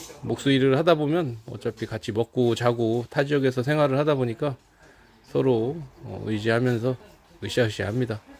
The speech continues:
어, 그리고 저 목조주택 이렇게 지으시다가 또, 어, 인테리어 쪽으로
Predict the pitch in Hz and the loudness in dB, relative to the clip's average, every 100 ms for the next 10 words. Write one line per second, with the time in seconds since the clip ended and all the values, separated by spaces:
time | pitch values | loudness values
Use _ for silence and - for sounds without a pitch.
0 | - - - - - - 120 117 135 143 | -20 -20 -20 -20 -18 -8 -6 -2 0 2
1 | 147 143 - - - - - - - - | 2 0 -4 -20 -20 -20 -20 -20 -20 -20
2 | - - - 127 120 123 135 175 165 - | -20 -20 -8 -2 0 0 2 2 4 6
3 | 156 175 165 - 135 151 156 151 147 143 | 6 6 2 -2 -2 2 2 2 2 4
4 | 135 127 120 127 113 110 123 156 _ _ | 4 4 0 -2 -2 -4 -6 -10 _ _
5 | _ - 135 107 107 107 107 104 113 107 | _ -20 -18 -14 -12 -12 -12 -10 -10 -2
6 | 127 139 151 143 147 135 | 0 4 4 4 2 2